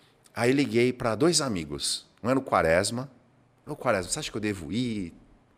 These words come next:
É presa, é queima-filme?" "Não, é presa, vai." Aí liguei pra uma outra amiga, a Ana, na época. Falei, "E aí, Ana, será que vou, não vou?" "Não, pô, vai, legal, vai." Fui.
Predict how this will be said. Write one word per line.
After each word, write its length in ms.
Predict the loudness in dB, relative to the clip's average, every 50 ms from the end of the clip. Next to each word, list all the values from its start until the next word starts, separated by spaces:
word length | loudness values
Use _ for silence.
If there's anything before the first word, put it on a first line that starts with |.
| _ -10
É 100 | -10 -10
presa, 640 | -10 -8 -4 -2 0 2 4 2 2 2 0 -2 -4
é 40 |
queima-filme?" 800 | -2 0 0 2 2 2 0 0 2 8 10 10 10 10 8 4 0
"Não, 340 | 0 0 0 0 0 0 0
é 80 | -2
presa, 640 | -4 -4 -2 0 2 2 2 4 2 2 2 0 -2
vai." 640 | -4 -2 0 2 4 4 4 4 4 4 4 2 0 -4 -10 -16 -16 -18 -18 -20 -20 -20 _ _ _ _ -20 -20 _ _ _ _ 0
Aí 100 | 2 4
liguei 220 | 4 6 6 4 4
pra 100 | 4 2
uma 140 | 4 4
outra 240 | 4 2 4 4 2
amiga, 380 | 2 2 2 0 2 4 4 4
a 60 | 4
Ana, 420 | 4 4 2 2 2 0 0 -2 -6 -14 -20 -20 -20 -20 _ _ _ _ _ -2
na 140 | 2 2 4
época. 320 | 4 2 0 -2 -8 -8 -8
Falei, 200 | -10 -10 -10 -8
"E 40 | -8
aí, 160 | -8 -8 -10
Ana, 160 | -12 -14 -14 -14
será 180 | -12 -12 -12 -14
que 120 | -16 -14
vou, 200 | -6 -2 0 0 0
não 80 | -2
vou?" 300 | -6 -8 -8 -8 -8 -10 -16 -20 -20 -16 -4 4
"Não, 220 | 4 6 6 10
pô, 160 | 10 12 12 10
vai, 400 | 10 8 4 6 6 6 4 4
legal, 460 | 4 2 6 6 6 6 6 4 4
vai." 400 | 4 6 6 6 6 4 2 -2 -8 -16 -20 _ _ _ _ _ _ _ _ _ _
Fui. 400 | -2 6 8 8 8 6 4